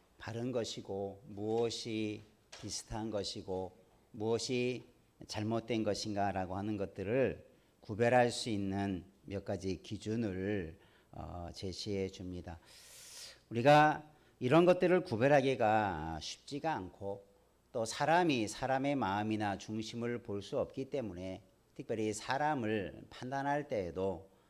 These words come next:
겉으로만 보고는 잘 우리가 정확하게 알 수 없습니다. 그러나 오늘 우리 스스로 우리 가운데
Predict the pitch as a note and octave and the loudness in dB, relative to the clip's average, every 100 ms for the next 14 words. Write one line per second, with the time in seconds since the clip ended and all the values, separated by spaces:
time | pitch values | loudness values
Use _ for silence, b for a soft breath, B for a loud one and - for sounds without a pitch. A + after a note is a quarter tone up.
0 | b b _ A2 - C3+ C#3+ C#3 C#3+ C3+ | b b _ -14 -4 -2 2 2 2 0
1 | - G2+ G#2 G#2+ F#2+ G2 A#2 G2+ - - | -4 -4 -2 -2 -2 -4 -4 -6 -10 -18
2 | - F#2+ G2+ B2 C#3 b b - F#2 F2+ | -12 -6 -4 -4 -8 b b -12 -8 -2
3 | F#2+ C3 F3 b b b - - B2 C3 | 0 0 -2 b b b -18 -10 -4 -4
4 | - D3+ A#2+ B2 D3 C#3 - - F#2 F2+ | -4 -4 0 2 2 -2 -12 -12 -8 -8
5 | - B2+ A#2 - - - A#2 G2 - - | -2 0 0 -4 -8 -6 -4 -4 -6 -12
6 | b b b b - C3+ D#3 D#3 C#3 E3 | b b b b 4 8 12 12 12 10
7 | C3 D3+ C#3+ - F#3 - F3+ G#2+ G#2+ B2+ | 8 6 4 0 -2 2 6 8 10 10
8 | F#2+ - b b b b b F2+ G2 A#2+ | 8 2 b b b b b -4 0 0
9 | A#2 A#2+ B2 A#2 A2+ A2+ G#2+ G#2+ | 4 4 6 4 4 6 4 0